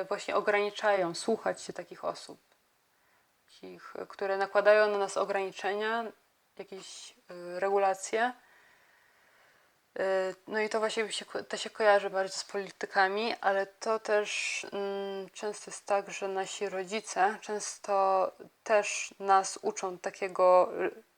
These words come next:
y, życia w taki sposób, takiego ogranicz-, ograniczania siebie i ograniczania innych. I to może właśnie być to. I my się właśnie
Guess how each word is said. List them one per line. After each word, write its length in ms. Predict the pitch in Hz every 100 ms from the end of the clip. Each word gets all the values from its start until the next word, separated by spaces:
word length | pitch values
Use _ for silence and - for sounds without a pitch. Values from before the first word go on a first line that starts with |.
| _ 190
y, 60 |
życia 260 | 185 196 185
w 80 | -
taki 340 | 180 - 185
sposób, 480 | - 185 185 208 208
takiego 320 | - - 170
ogranicz-, 400 | 180 190 190 190 - - - - - - - - _ _ -
ograniczania 840 | 196 196 196 196 190 - 208 190
siebie 480 | - 208 208 247 277
i 100 | 208
ograniczania 680 | 208 220 208 - 220 208
innych. 640 | - 202 214 185 170 - - _ _ - - - - - - - -
I 80 |
to 180 | - 220
może 240 | 208 208 202
właśnie 640 | 202 - - 202 190 190 170
być 260 | - - -
to. 260 | - - 170 - _ _ _ _ _ - - - - _ - -
I 60 |
my 100 | 208
się 140 | 214 226
właśnie 280 | 208 226